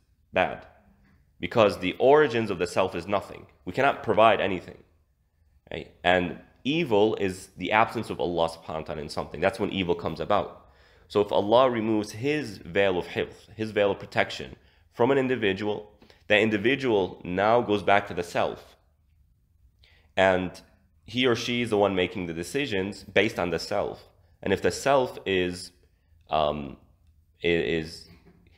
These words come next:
cannot provi-, cannot benefit itself in a positive way, then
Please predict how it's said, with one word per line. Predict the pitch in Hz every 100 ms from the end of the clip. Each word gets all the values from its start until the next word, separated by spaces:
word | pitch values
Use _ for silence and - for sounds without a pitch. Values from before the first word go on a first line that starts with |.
| _
cannot | - 107 113 120
provi-, | - 92 - - _ _
cannot | 113 104 107 95 - - 101
benefit | 104 113 117 - 82 -
itself | 95 - 87
in | 85
a | 85
positive | 104 90 85 82
way, | 82 90
then | 98 87 87